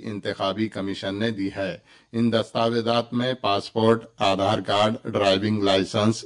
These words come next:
इनकम टैक्स महकमे का पैन कार्ड, कौमी बैंकों या डाक महकमे के खातेदार की तस्वीर वाली पासबुक,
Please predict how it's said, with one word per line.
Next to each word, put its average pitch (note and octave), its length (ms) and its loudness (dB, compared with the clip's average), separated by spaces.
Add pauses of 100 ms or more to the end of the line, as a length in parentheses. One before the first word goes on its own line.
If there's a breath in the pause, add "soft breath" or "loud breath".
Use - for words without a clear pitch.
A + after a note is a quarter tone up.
इनकम G2+ 400 2
टैक्स G2+ 340 0
महकमे G2 520 2
का G2+ 200 4
पैन F#2 320 0
कार्ड, G#2+ 300 2 (420 loud breath)
कौमी A2+ 340 4
बैंकों A2 540 0
या A#2 180 2
डाक G2+ 320 -2
महकमे G2+ 540 2
के A2+ 240 6
खातेदार G2 600 2
की G#2+ 220 0
तस्वीर G#2 520 0
वाली G2 360 2
पासबुक, G2 600 2